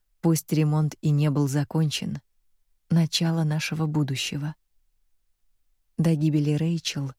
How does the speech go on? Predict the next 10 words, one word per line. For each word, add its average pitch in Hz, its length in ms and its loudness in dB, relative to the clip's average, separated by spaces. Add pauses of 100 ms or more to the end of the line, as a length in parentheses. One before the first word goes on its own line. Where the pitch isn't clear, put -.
(460)
у 160 80 4
меня 160 260 4
было 151 240 2
ощущение 147 720 0
дюжины 143 520 0
рождественских 147 1000 -2
праздников, 151 680 -2 (300)
слившихся 160 720 0
воедино. 147 680 0 (840)
Мы 165 220 4